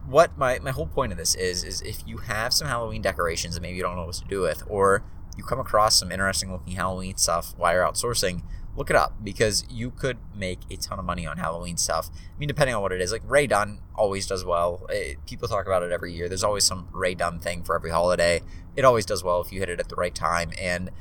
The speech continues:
there's just so many Halloween things that, that come out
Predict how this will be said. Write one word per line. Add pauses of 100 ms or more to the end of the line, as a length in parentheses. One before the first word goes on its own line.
(220)
there's
just
so
many
Halloween
things
that,
that
come
out